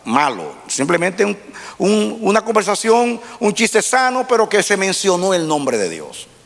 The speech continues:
Y Dios, un día me dice Dios, "Te voy a, te voy, te voy a, a enseñar algo. Yo soy el santo. No tomes mi nombre en vano. Yo no debo estar en tus, en tus chistes."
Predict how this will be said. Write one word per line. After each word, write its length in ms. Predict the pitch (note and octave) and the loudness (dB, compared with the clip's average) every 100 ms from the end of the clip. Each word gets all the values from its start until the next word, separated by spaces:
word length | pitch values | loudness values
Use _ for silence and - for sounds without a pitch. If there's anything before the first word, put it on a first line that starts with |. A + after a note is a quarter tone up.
| - - - - | -20 -20 -20 -2
Y 120 | C3 | 0
Dios, 240 | B2 D3 C#3 - - - - - | 2 0 -2 -10 -14 -20 -20 -6
un 140 | C3 | -2
día 120 | C#3 D3 | 2 2
me 120 | C3+ | 0
dice 220 | B2+ A2+ | 0 -2
Dios, 340 | A2+ G2+ - - - - - | -2 -4 -6 -16 -20 -20 -12
"Te 120 | - A2+ | -4 -2
voy 200 | F3+ F#3+ | -2 -4
a, 120 | D#3 - - - | -6 -14 -20 -8
te 140 | A#2 G#2+ | -2 0
voy, 280 | D3 D3 - - - | 0 -2 -4 -8 -4
te 100 | G#2+ | -2
voy 180 | B2+ D3+ | 0 0
a, 180 | C#3 - - - | 0 -6 -8 -4
a 80 | |
enseñar 600 | G#2+ G#2 - G2+ G#2+ G2+ | -4 -4 -4 -4 -4 -4
algo. 340 | G2 F2 D#2+ F#2 | -6 -8 -10 -6
Yo 120 | A#2 | -4
soy 220 | - A#2+ | -2 -2
el 120 | G#2+ | -2
santo. 640 | F2+ - G#2+ D#2+ - - - - - - - - - - - | -2 -2 -4 -6 -14 -16 -20 -20 -20 -20 -20 -20 -20 -20 -12
No 200 | A2+ C3+ | -2 -2
tomes 440 | - D3+ C3 G2+ G#2+ | 0 -2 -2 -2 -4
mi 80 | G#2 | 0
nombre 320 | A#2+ A2+ G#2 | 0 0 -2
en 160 | F#2 | -4
vano. 360 | F2+ - D#2 - - - - - - - - - - - - - - - - A2 | -4 -4 -4 -10 -18 -20 -20 -20 -20 -20 -20 -20 -20 -20 -20 -20 -20 -20 -14 0
Yo 220 | B2+ E3 | 2 4
no 100 | D#3+ | 4
debo 160 | E3 | 2
estar 180 | D#3 D#3 | 2 0
en 100 | D3 | -2
tus, 180 | C3 B2 - | -6 -10 -4
en 140 | D3 | -4
tus 180 | B2+ B2 | -2 -2
chistes." 720 | - - - D#2+ - - - | 0 -2 -2 -4 -4 -4 -8